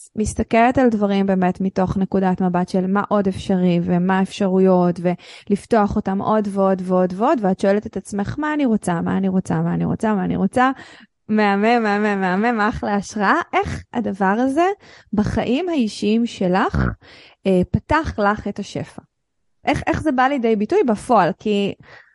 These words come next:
כי אני כן, אנחנו כן מדברות מצד אחד בצור-, ברמה מאוד רוחנית ומחשבתית ותודעתית ואחלה ומגניב, אבל בסופו של דבר, יפה. איך, איך זה בא לידי ביטוי בפועל בחיים? איך את רואה את זה בחיים שלך?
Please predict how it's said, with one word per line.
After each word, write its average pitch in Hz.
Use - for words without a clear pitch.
כי 247
אני 240
כן, 285
אנחנו 226
כן 254
מדברות 240
מצד 226
אחד 214
בצור-, 202
ברמה 196
מאוד 185
רוחנית 359
ומחשבתית 220
ותודעתית 202
ואחלה 202
ומגניב, 190
אבל 196
בסופו 196
של 202
דבר, 190
יפה. 175
איך, 180
איך 208
זה 196
בא 185
לידי 180
ביטוי 185
בפועל 170
בחיים? 226
איך -
את 226
רואה 196
את 196
זה 190
בחיים 165
שלך? -